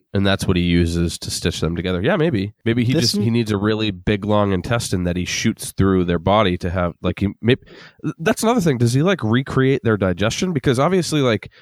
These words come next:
Speaker 1: medically, this can't possibly work for longer than, like, five days.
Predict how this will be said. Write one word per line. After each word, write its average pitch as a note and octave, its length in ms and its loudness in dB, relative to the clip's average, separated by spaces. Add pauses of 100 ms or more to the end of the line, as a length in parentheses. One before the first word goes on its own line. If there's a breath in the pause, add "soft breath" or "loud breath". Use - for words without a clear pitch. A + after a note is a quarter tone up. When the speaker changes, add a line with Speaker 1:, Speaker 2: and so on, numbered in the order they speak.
(440 soft breath)
Speaker 1:
medically, G2+ 840 0 (460)
this C#3 240 -2
can't F4 260 -2 (140)
possibly B2+ 560 0
work G#2+ 340 0
for F#2+ 180 -2
longer G2 380 2
than, F2+ 200 0
like, E2+ 400 -6 (420)
five G#2 340 0
days. F2+ 580 -2